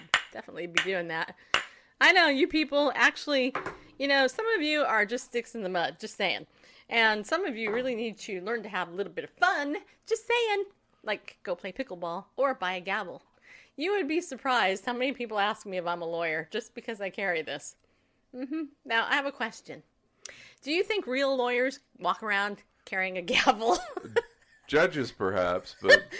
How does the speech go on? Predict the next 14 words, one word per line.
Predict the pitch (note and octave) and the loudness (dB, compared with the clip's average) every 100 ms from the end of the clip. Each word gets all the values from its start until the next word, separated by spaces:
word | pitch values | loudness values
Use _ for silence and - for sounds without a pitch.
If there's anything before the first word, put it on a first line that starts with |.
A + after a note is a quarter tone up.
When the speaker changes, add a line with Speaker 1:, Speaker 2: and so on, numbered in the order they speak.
| - | -6
Speaker 2:
not | C3 C3+ G#2+ | 2 4 4
a, | F2+ F#2 - A2+ A2+ _ _ _ - | 2 -2 -8 -20 -20 _ _ _ -16
not | C4 D3+ A#2+ | -4 -2 -2
an | F#2+ | -4
attorney. | F2 C3 G#2 E2+ | -6 -4 -4 -4
Speaker 1:
Most | A#3+ D#4 A4+ G#4+ - - _ _ | 0 4 8 6 4 -16 _ _
judges | - C4+ F4 D4+ D#4 | 0 2 2 0 2
are | C#4+ C4+ | 6 8
lawyers, | D4 D#4+ - D4 B3+ C4 - D4+ | 10 8 8 8 8 6 4 4
<laughs> | C#5+ | 6
though. | A#3 - - - _ _ - | 4 4 -2 -4 _ _ -2
Speaker 2:
Or | C#3+ A#2+ | 2 2
were. | D3 D#3+ G2+ F2+ G#2 - - A4+ | 4 6 6 4 2 0 -2 -6
Speaker 1:
<laughs> | - | 0